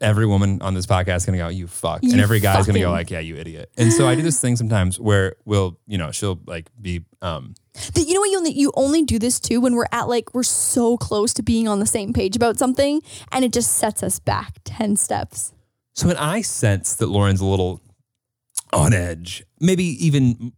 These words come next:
Speaker 2: You have, you've put me on edge.
Speaker 1: Anyway.
Speaker 2: You put me there.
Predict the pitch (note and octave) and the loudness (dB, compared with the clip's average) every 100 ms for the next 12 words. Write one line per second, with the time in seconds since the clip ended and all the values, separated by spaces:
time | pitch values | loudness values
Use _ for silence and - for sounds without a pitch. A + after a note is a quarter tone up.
0 | _ _ - A2 A3+ B3+ D4+ - - - | _ _ 0 4 6 4 2 -2 -6 -2
1 | G#3 - - A#3+ C4+ - - - - - | -2 -2 -2 2 2 2 -2 0 -2 0
2 | F2+ - A1 - - - - - A#2 D#4+ | 0 0 -4 -6 -8 -10 -6 2 6 6
3 | - - B3+ A#3 F3+ - - | 6 2 0 -2 -4 -6 -8